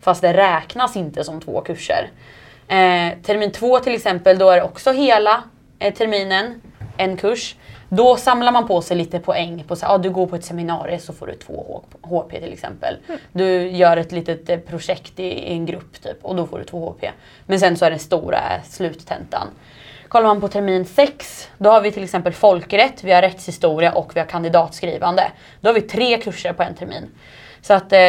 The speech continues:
Speaker 1: det varierar jättemycket, men som sagt, inlämningsuppgifter har vi typ aldrig. Det är inte så att du kom-, kommer till en föreläsning och de bara,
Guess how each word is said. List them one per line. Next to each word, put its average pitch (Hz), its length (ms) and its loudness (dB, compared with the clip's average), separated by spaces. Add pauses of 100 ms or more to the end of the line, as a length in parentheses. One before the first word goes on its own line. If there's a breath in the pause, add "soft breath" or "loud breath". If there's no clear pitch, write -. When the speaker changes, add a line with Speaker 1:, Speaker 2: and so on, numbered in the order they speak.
Speaker 1:
det 202 140 4
varierar 226 340 6
jättemycket, 196 580 0 (140)
men 202 360 0 (360)
som 208 280 2
sagt, - 340 0 (220)
inlämningsuppgifter 202 800 0
har 196 120 6
vi 165 80 -2
typ 165 140 -10
aldrig. 170 720 -2
Det 196 60 -2
är - 20 -2
inte 190 120 -4
så 208 60 4
att 175 60 2
du 180 80 -2
kom-, 175 280 -2
kommer 170 200 -6
till 170 80 -8
en 156 60 -10
föreläsning 160 460 0
och 196 60 -4
de 185 100 0
bara, 160 140 -4